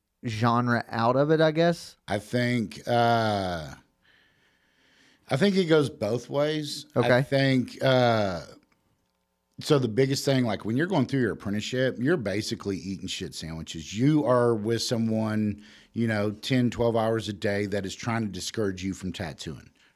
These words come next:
Speaker 1: Okay.
Speaker 2: Right? And that's the whole point of an apprenticeship, which for some reason, all these wah, wah crybabies nowadays, they, they just don't get it.
Speaker 1: Yeah.
Speaker 2: You know, I spent thirty-three years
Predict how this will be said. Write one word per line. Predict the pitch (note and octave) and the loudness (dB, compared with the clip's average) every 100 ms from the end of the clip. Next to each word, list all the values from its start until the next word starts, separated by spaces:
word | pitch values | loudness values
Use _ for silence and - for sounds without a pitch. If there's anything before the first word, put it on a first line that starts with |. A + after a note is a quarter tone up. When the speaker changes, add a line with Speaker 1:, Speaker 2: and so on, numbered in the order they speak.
| B2 | -2
Speaker 1:
Okay. | A#2+ | 2
Speaker 2:
Right? | A2+ G#2 - _ | 2 0 -8 _
And | A#2+ D3 | 2 4
that's | E3+ E3+ | 4 2
the | F#3+ | 2
whole | F3 E3 | 4 4
point | E3+ D#3+ | 2 2
of | C3+ | 2
an | A2+ | 0
apprenticeship, | - A#2 G2+ F2 D#2+ | -2 -6 -6 -6 -6
which | G#2+ - - | -6 -6 -8
for | - | -6
some | A#2+ F3 D#3+ C3 | -2 0 0 2
reason, | B2+ A2+ B2 A2+ - - - | 0 0 -4 -4 -10 -20 -10
all | G#2 A#2 | -2 0
these | B2 A#2 G#2+ F#2 - | 2 0 -2 -8 -12
wah, | F#2+ F#2+ F#2 A2 A#2 | -14 -10 -6 -4 -2
wah | A#2 A2+ | -2 -2
crybabies | G#2+ G2 G#2 G#2 G2+ | -4 -4 -2 -2 -2
nowadays, | F#2+ E2+ E2 F2 D#2 | -4 -6 -6 -6 -6
they, | G2+ G2 | -4 -4
they | F2+ F#2+ G#2+ | -4 -4 -2
just | G#2 G2+ | -2 -6
don't | G#2 F2+ | -6 -6
get | D#2 C#2+ | -8 -12
it. | - - | -18 -10
Speaker 1:
Yeah. | - B2 | 0 2
Speaker 2:
You | A2 | 2
know, | G#2+ - - - | 0 -6 -16 -4
I | A2 C#3+ | 2 2
spent | C#3 - D3 A2+ | 2 2 0 2
thirty-three | B2 B2 B2 - B2 | 0 0 0 -2 0
years | A2+ G#2+ G#2+ G#2 G#2 - | 2 2 0 -2 -6 -10